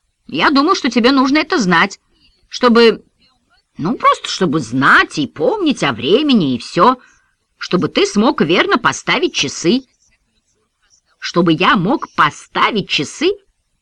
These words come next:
Ты что, Гар, спятил?»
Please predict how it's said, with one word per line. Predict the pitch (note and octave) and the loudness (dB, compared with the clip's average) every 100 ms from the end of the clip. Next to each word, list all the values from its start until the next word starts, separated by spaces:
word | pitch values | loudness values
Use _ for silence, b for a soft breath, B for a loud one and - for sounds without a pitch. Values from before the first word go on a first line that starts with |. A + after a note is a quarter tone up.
| _ _ _ _ | _ _ _ _
Ты | E4+ | -4
что, | - - - _ - | -4 -6 -10 _ -4
Гар, | F#3 - _ _ _ _ _ - | -4 -4 _ _ _ _ _ -18
спятил?» | - - F#4+ G4 E3 | -10 -4 -2 -2 -4